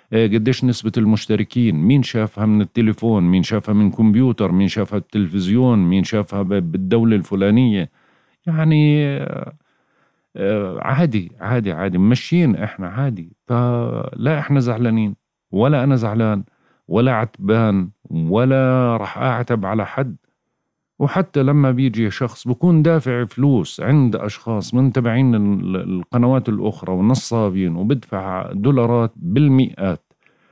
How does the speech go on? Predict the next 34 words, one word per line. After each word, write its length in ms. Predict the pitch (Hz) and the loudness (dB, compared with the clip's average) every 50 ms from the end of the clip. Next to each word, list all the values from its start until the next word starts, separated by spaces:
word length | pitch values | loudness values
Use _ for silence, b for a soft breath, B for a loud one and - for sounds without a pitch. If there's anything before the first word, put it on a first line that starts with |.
| _ _ _ | _ _ _
و-، 420 | - 127 135 139 120 92 104 123 120 | 0 2 2 2 2 2 2 2 2
وب-، 260 | 107 104 120 120 110 | 2 2 2 2 0
و-، 580 | 101 98 98 104 101 95 90 - - 87 87 | 0 -2 0 0 0 0 -2 -2 -4 -6 -6
و-، 100 | 82 71 - | -6 -6 -6
وبيخربوا 540 | 90 95 104 131 - - 143 131 110 120 113 | -4 -2 -2 0 0 0 0 0 2 2 2
بيته 380 | 107 113 101 - - 76 64 - _ _ _ _ _ 87 | 2 2 0 -2 -4 -8 -12 -12 _ _ _ _ _ -4
بالمعلومات، 920 | 90 110 123 120 117 98 90 90 95 90 87 87 90 110 156 - _ _ _ _ _ _ _ _ _ _ _ _ | -2 2 2 2 2 2 0 0 0 0 0 0 -2 -4 -6 -8 _ _ _ _ _ _ _ _ _ _ _ _
وبيجي 400 | - 165 180 196 202 180 147 170 | 0 2 4 4 4 4 4 2
علي 280 | 156 156 160 156 151 147 | 2 2 2 2 2 0
بيقول 260 | 139 139 147 175 170 | 0 0 0 0 2
لي: 60 | 165 | 2
"معلش 300 | 160 156 160 165 156 135 | 2 2 2 2 2 2
بدي 100 | 135 156 | 2 0
أسألك 340 | 156 - - 135 143 139 139 | 0 0 0 -2 -2 0 -2
قديش 300 | 143 123 156 143 - 147 | 0 0 0 0 -2 -2
بتاخذ 340 | 123 - 143 - - 120 123 | -4 -2 -4 -4 -4 -4 -4
على 100 | 120 123 | -4 -4
الخارطة 340 | 110 - 127 113 110 - | -4 -4 -4 -4 -2 -2
الفلكية؟" 480 | 117 107 - 120 107 107 - - 147 151 | -2 -2 0 0 -2 -2 0 0 0 0
بقول 260 | 131 139 143 156 160 | 2 2 2 2 4
له: 60 | 151 | 4
"مجانًا." 640 | 147 151 147 139 117 123 131 110 104 95 92 87 85 87 _ _ _ _ _ _ _ _ _ _ _ _ _ _ _ _ _ - | 4 2 2 2 2 2 2 2 2 2 0 -2 -4 -8 _ _ _ _ _ _ _ _ _ _ _ _ _ _ _ _ _ -2
بنصدم 640 | 123 170 180 160 127 - 117 101 101 95 90 90 | 2 4 4 4 4 2 0 0 0 0 0 0
هيك. 460 | 85 92 101 98 - - - 76 82 90 _ _ _ _ | 0 0 -2 -2 -4 -8 -14 -20 -20 _ _ _ _ _
طيب 240 | - 143 135 120 117 | -4 -2 -2 0 0
والله 260 | 139 139 143 143 143 | 2 2 2 2 2
جاوبني 440 | 135 117 120 139 135 135 123 117 127 | 2 2 2 2 2 2 0 0 0
على 160 | 117 113 113 | 0 2 0
السؤال. 360 | 110 98 - - 95 101 104 107 | 0 -2 -4 -6 -6 -4 -4 -4
طيب 280 | - - 196 202 180 | -2 -2 0 0 0
يعني 300 | 202 185 175 170 185 180 | 0 0 0 0 0 0
أنا 120 | 196 196 190 | 2 2 2
جاوبتك 540 | 160 185 180 175 165 151 - 147 - - | 4 4 2 2 2 0 0 -2 0 0
مجانًا. 640 | 143 139 135 123 107 95 104 101 98 101 98 90 90 | 2 2 2 2 2 0 0 0 2 2 2 2 0